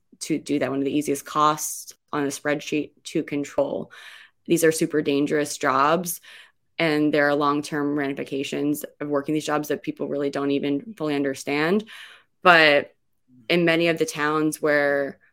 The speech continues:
these plants are, often it's one, one of a few opportunities for big jobs, and these towns are often really gutted from the, just the, the move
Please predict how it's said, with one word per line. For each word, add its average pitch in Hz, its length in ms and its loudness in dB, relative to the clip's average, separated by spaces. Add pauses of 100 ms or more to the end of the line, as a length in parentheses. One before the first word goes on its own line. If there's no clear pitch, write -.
(140)
these 151 180 -8
plants 147 420 -4
are, 175 580 2 (180)
often 160 400 -2
it's 147 300 -4
one, 147 260 -6
one 156 320 -2
of 156 140 -2
a 143 60 -8
few 156 640 0 (260)
opportunities 156 760 0
for 156 160 -2
big 151 280 -2
jobs, 151 720 -2
and 151 220 -2 (260)
these 156 180 -4
towns 151 300 -4
are 147 80 0
often 147 380 -4 (800)
really 165 240 2
gutted 156 500 2
from 156 220 -2
the, 139 400 0 (520)
just - 300 -12
the, 147 180 -2
the 147 180 -4 (360)
move 147 440 -2